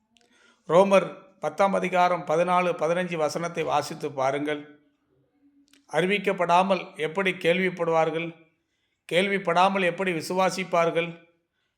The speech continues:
அனுப்பப்படாவிட்டால் எப்படி கர்த்தரை தொழுது கொள்வார்கள் என்றெல்லாம் அங்கே வாசிக்கிறோம்.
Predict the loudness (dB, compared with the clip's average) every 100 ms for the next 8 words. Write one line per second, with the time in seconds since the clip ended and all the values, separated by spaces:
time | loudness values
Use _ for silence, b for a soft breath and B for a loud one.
0 | _ 2 2 4 0 2 4 4 4 2
1 | 4 4 0 -12 -4 -4 0 0 2 0
2 | -2 -6 -4 -4 -2 -2 -2 -2 -2 2
3 | 2 2 -2 -4 -2 0 0 -2 -18 _
4 | -10 -6 -4 -4 -6 -10 -14 -16